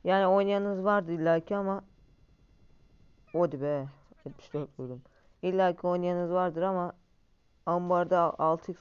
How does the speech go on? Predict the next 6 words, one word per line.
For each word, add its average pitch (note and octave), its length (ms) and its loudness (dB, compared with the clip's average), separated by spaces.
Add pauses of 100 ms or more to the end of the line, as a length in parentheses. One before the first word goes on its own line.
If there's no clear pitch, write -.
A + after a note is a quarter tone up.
Groza E3 340 -4
biraz D#3+ 220 -2
zor. D#3 420 -4 (960)
Çünkü D#3+ 360 -4
zaten F3+ 360 4
ara-, E3+ 460 0